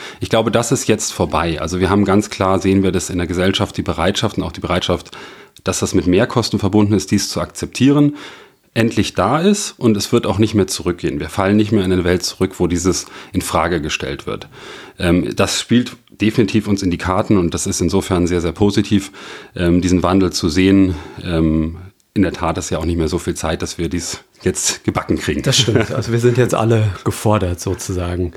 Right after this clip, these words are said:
Speaker 2: Ich denke, jetzt ist ein guter Zeitpunkt, unseren Zuhörern das Thema synthetische Kraftstoffe etwas, ähm, näher zu bringen und in dem Zusammenhang euer innovatives Power and Biogas to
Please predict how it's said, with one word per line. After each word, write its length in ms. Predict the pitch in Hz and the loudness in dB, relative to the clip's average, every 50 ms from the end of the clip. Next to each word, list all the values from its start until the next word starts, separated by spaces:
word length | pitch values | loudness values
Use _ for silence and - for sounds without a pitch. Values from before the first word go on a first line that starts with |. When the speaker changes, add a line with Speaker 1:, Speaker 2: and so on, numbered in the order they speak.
| - - - - - - - - - - | -14 -18 -16 -16 -16 -16 -16 -18 -16 -12
Speaker 2:
Ich 100 | - - | -2 2
denke, 220 | 123 135 131 - | 2 2 4 4
jetzt 160 | 139 127 - | 2 2 2
ist 140 | 147 127 - | 0 0 2
ein 140 | 127 113 107 | 2 2 2
guter 300 | 135 135 - 151 127 117 | 2 0 2 2 2 2
Zeitpunkt, 680 | - - 123 120 127 127 - - 135 123 127 120 - | 2 0 2 2 2 0 0 0 2 2 2 2 0
unseren 280 | - 117 107 117 110 104 | -2 -2 0 0 0 -2
Zuhörern 1000 | - - 139 123 120 113 113 117 113 117 107 110 117 117 117 113 113 117 135 - | -2 0 0 2 2 4 4 4 4 2 2 2 2 4 4 4 4 2 0 0
das 220 | - 113 104 - - | -2 -2 -2 -2 0
Thema 320 | - 120 110 110 110 107 | 2 4 4 4 4 4
synthetische 540 | 101 107 98 - - 113 - 104 - 107 - | 2 0 0 0 -2 -4 -2 -2 -4 -4 -4
Kraftstoffe 560 | - - 127 - - - - - 95 - - | -2 -2 -2 0 0 -4 -2 -2 -4 -4 -2
etwas, 520 | - - - - 110 95 87 - - - - - | -6 -6 -6 -4 -4 -4 -4 -4 -8 -8 -6 -4
ähm, 140 | 101 90 | -2 0
näher 320 | 92 95 107 139 147 113 - | 2 4 4 4 4 2 2
zu 180 | - - 92 | -2 -6 -6
bringen 400 | - - - 90 98 147 247 - - _ _ _ _ _ _ _ _ - | -6 -4 -2 2 4 4 2 2 -2 _ _ _ _ _ _ _ _ -6
und 100 | - 92 | -2 0
in 140 | 104 101 98 | 0 2 4
dem 180 | 117 123 131 | 4 2 2
Zusammenhang 680 | - - 120 104 95 101 101 107 104 98 104 104 107 107 | 2 0 0 0 2 4 4 4 4 4 4 4 4 2
euer 340 | - - 104 104 101 101 101 | 2 2 0 2 2 2 2
innovatives 1000 | - - 110 107 101 101 101 98 - - 107 98 92 95 95 92 - - - - - 95 - | 2 2 2 2 2 2 0 -2 -2 -2 -4 -2 0 0 -2 0 0 -2 -4 -6 -8 -10 -8
Power 360 | - - 104 104 110 110 - | -4 0 2 4 4 4 2
and 160 | 98 92 - | 0 -2 -2
Biogas 720 | 101 98 101 101 101 95 - 95 95 95 - - - - 127 - | 0 0 2 2 0 0 0 -2 -2 0 -2 -4 -6 -8 -8 -6
to 320 | - - 104 98 95 92 | -4 -2 0 0 0 -2